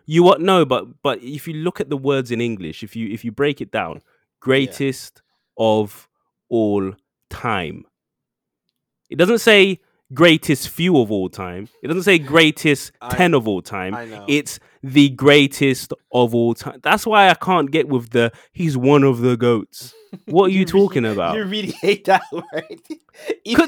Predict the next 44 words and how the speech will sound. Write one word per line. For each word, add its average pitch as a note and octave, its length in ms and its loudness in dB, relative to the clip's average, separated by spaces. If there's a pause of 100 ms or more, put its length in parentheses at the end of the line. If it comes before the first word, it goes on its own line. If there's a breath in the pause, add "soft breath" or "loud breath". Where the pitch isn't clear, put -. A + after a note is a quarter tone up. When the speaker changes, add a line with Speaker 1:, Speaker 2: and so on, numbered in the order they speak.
Speaker 1:
no, G4 160 8
because D#4 260 6
it's F4+ 140 4
crazy. F4+ 560 8
'Cause C4+ 160 4
Speaker 2:
<laughs> D4 60 0
even D4+ 60 -4
Speaker 1:
all F#4 120 8
you F4 120 10
Speaker 2:
in F#4+ 40 8
Speaker 1:
have E4+ 160 6
to D#4 80 4
say, C4 320 4
Speaker 2:
basketball, G#3+ 380 0
you G3 180 -14
hate - 60 -20
Speaker 1:
yeah, A4+ 300 2 (100)
Speaker 2:
that G#3+ 160 -2
word. - 340 -8 (140)
Speaker 1:
yeah, F4+ 340 4
'cause C#4 220 2
it, C#4+ 80 -6
it B3+ 140 -6
just - 180 -6
doesn't C4+ 220 -4
make C4 180 -2
sense. A#3+ 560 -4 (160)
It G3+ 140 -8
doesn't B3 200 -2
make A3 160 -2
sense. C#3+ 440 -2
Speaker 2:
Mm. A#2+ 180 -18
Speaker 1:
If F3 160 -2
you're B3 220 4
like, G#3+ 320 2
"All F3 100 0
right, C#3 260 2 (100)
I'm D#3 180 0
the C#3 100 -2
king," G#2 440 -4 (380)
you C#3 120 -10
can't G#3 200 2
be E3 80 0
like, C3+ 300 0